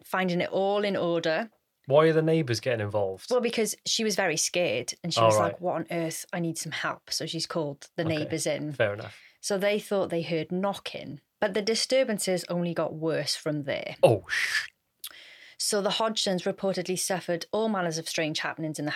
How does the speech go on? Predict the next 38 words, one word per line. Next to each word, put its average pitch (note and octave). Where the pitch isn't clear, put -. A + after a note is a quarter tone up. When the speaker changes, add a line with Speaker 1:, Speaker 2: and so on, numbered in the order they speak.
Speaker 1:
house -
for -
the D#3+
next D#3+
eighteen F3
months. -
Speaker 2:
Where D3
was C#3+
that? E3
When C#3+
was C3+
this? F3
Speaker 1:
Nineteen G#3
seventy-seven. D#3+
Speaker 2:
Okay, A#2+
back A2+
in A2
the G2+
day. A2
Speaker 1:
Not E3+
even D#3
that -
long -
ago. -
So, E3+
you F#3
know, D3+
cups -
would G3
fill G#3
up -
with F#3
water G3
unexpectedly, F#3
like, E3+
things F#3+
would F3+
randomly F3+